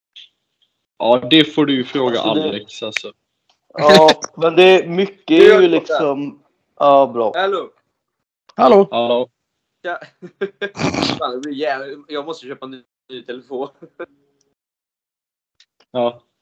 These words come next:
Speaker 3: Ja, nej,
Speaker 4: Ja.
Speaker 3: men, eh, nej, och det är jag som skriver texterna, är det.
Speaker 4: Ja, var, vart får du inspirationen till texterna ifrån då?
Speaker 3: Jag får mycket inspiration om, eh, livet, typ, vad man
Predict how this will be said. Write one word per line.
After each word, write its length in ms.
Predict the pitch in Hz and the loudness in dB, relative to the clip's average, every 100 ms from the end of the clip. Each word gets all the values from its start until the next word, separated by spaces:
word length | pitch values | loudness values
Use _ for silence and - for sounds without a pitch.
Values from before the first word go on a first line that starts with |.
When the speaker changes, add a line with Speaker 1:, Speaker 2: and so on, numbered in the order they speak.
| _ _ _ _ _ _ _ _ _ | _ _ _ _ _ _ _ _ _
Speaker 3:
Ja, 300 | 135 156 170 _ | -8 -6 -8 _
nej, 140 | 160 196 | -4 -2
Speaker 4:
Ja. 100 | 233 - | -2 -4
Speaker 3:
men, 340 | 175 185 185 185 | -12 -12 -12 -12
eh, 200 | 190 180 - | -12 -14 -14
nej, 300 | 170 185 196 | -10 -8 -8
och 60 | 196 | -8
det 80 | 196 | -8
är 40 | |
jag 140 | 196 | -10
som 60 | 175 | -12
skriver 220 | - 156 | -16 -16
texterna, 320 | 151 156 123 127 | -16 -18 -16 -14
är 80 | 117 | -14
det. 120 | 95 _ - - _ _ _ _ _ _ _ _ | -18 _ -20 -20 _ _ _ _ _ _ _ _
Speaker 4:
Ja, 280 | - 156 165 - _ | 2 2 2 -6 _
var, 180 | 165 202 | 0 0
vart 300 | 202 185 185 | 0 -4 -4
får 140 | - | -2
du 240 | 180 165 233 | -2 0 0
inspirationen 640 | 254 269 226 220 160 160 | -2 -4 -4 -2 -2 -2
till 120 | 165 | -2
texterna 400 | 165 175 - 135 | -4 -4 -4 -6
ifrån 220 | 135 127 107 | -4 -6 -8
då? 140 | - _ _ _ _ _ _ _ _ _ _ _ _ - | -12 _ _ _ _ _ _ _ _ _ _ _ _ -12
Speaker 3:
Jag 200 | 131 127 | -8 -8
får 60 | 151 | -8
mycket 200 | 196 196 | -10 -8
inspiration 600 | 170 160 170 165 156 139 | -12 -10 -10 -10 -12 -12
om, 280 | 139 139 135 | -10 -10 -10
eh, 360 | 135 131 123 117 - _ _ _ _ _ _ _ | -6 -6 -6 -10 -14 _ _ _ _ _ _ _
livet, 640 | 170 175 185 127 117 170 175 | -18 -10 -8 -6 -8 -10 -8
typ, 220 | 170 - | -10 -8
vad 120 | 160 | -8
man 460 | 165 160 156 147 | -6 -6 -8 -12